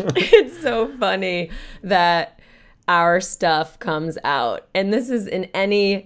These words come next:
quote unquote stressful environment. Theoretically, in a team environment, when we are working toward a bigger goal,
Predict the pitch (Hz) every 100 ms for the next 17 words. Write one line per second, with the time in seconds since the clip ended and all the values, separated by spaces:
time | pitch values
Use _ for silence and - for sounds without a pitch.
0 | - - 170 170 170 - 165 160 - -
1 | - 170 170 - - 165 160 160 156 156
2 | 175 165 156 156 156 - - _ _ _
3 | _ - - 214 202 185 180 190 185 175
4 | 170 165 165 - 190 190 180 165 165 165
5 | 165 - 165 165 165 160 170 165 165 180
6 | 165 160 165 160 156 170 165 165 165 165